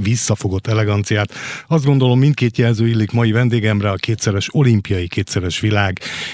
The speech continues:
és kétszeres Európa-bajnok újpesti legendára,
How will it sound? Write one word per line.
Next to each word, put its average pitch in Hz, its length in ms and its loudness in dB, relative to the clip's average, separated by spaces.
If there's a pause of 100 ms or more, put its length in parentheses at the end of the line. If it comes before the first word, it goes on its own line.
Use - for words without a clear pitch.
(100)
és 98 360 -2
kétszeres 98 500 -2
Európa-bajnok 104 800 0
újpesti 117 380 -2
legendára, 104 580 2